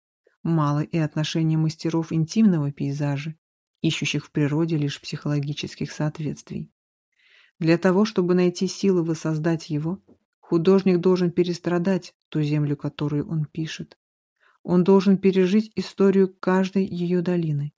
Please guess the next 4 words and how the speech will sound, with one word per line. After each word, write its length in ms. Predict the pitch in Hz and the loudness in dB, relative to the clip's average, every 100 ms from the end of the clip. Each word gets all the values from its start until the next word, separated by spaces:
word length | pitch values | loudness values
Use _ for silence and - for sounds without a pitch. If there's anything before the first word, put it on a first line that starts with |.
| _ _ _ _ _ | _ _ _ _ _
каждого 520 | - 160 170 175 180 | 0 0 2 0 -2
холма, 540 | - 185 180 170 151 - _ _ _ _ _ | -4 -4 -2 -2 -4 -10 _ _ _ _ _
каждого 500 | 151 160 170 185 185 | 0 0 0 0 2
залива. 520 | 185 175 160 147 | 2 2 2 -2